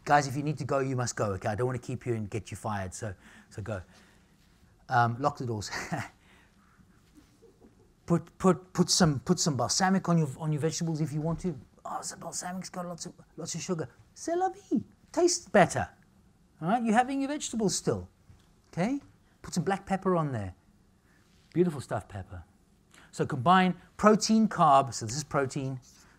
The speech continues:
carb, and vegetable. That's your lunch. That will keep your blood sugars nice and stable, won't it?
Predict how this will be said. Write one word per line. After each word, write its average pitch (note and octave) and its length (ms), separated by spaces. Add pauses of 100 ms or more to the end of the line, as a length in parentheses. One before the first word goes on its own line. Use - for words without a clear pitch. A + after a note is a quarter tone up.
(120)
carb, A2+ 480 (480)
and C3+ 120
vegetable. G2+ 600
That's - 240
your E3 100
lunch. - 460 (220)
That F#3 180
will G#3+ 100
keep F#3 260
your D3 120
blood D3 180
sugars B2 240
nice C#3+ 240
and C#3 80
stable, B2 400 (840)
won't D3+ 200
it? G2 160